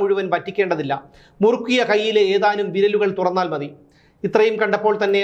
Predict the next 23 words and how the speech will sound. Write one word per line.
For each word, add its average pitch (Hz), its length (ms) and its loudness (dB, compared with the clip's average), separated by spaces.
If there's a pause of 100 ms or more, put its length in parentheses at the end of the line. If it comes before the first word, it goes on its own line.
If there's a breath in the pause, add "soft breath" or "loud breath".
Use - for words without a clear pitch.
അത്രയും 202 380 0
കണ്ണഞ്ചിപ്പോയോ 190 600 0 (100)
ഈ 180 120 0
രാഷ്ട്രീയ 170 400 0
കിടാവിന്? 175 400 0 (520 soft breath)
കേരളത്തിലെ 240 500 2
രാഷ്ട്രീയക്കാരുടെ 220 580 0
മുഖം 208 240 0
നോക്കിയാൽ 202 340 0 (360 loud breath)
മുമ്പ് 208 180 2
ഒരു 262 160 0
കാലത്തും 240 380 -2
കണ്ടിട്ടില്ലാത്ത 214 520 -2 (100)
അമ്പരപ്പ് 190 360 -2
കാണാം. 139 240 -2 (400 soft breath)
അഗ്നിപർവ്വതത്തിന്റെ 202 720 0
മുകളിലിരിക്കുന്ന 202 680 0
പ്രതീതിയാണ്. 175 580 0 (460 loud breath)
മുഖ്യമന്ത്രിയുടെയും 214 800 2
കുടുംബത്തിന്റെയും 202 640 2
മുഖങ്ങൾ 214 300 2 (100)
ശ്രദ്ധിച്ചിട്ടുണ്ടോ? 175 560 0 (480 loud breath)
ടി 233 100 2